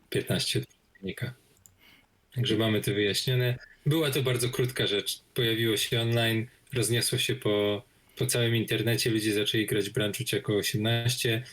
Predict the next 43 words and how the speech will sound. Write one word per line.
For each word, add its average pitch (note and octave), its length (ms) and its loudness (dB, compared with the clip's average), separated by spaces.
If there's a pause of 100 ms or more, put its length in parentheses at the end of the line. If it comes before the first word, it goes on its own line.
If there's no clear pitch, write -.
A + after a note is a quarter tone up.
(180)
Później A#2 260 0
ktoś G#2+ 200 0
znalazł, G#2+ 340 0
że G#2+ 100 2
jeżeli G2+ 320 2
to G#2+ 200 0
afektuje G#2+ 460 0
Branch G#2+ 280 -2
Witch, B2 160 0
to - 80 -2
powinno A2 380 0
afek-, - 340 -2
afektować A#2+ 540 0
negatywnie A2+ 480 0
Strike G#2+ 340 0
and G2 100 -6
Fade'a. B2 380 2 (400)
Wszyscy B2 320 0
się B2+ 100 0
z - 80 -2
tego G#2+ 220 0
wycofali. B2+ 640 0
<laughs> B2+ 640 0
No B2 200 2
i A2 140 2
zrobił G#2 360 0
się G#2+ 180 -2
trochę G2 180 2
chaos, F#2 480 -2
bo G2 340 0 (460)
oglądałem A2 800 2 (320)
jakby G2+ 360 0 (160)
kilka A#2 320 0
gier, A2 220 0
w B2 40 -6
których - 260 -2
ludzie A2+ 240 2
dalej A2 240 0
korzystali G#2+ 480 0
z G#2+ 80 -2
osiemnastu, A2 540 0
bo A2 100 0
jeszcze, G#2+ 420 0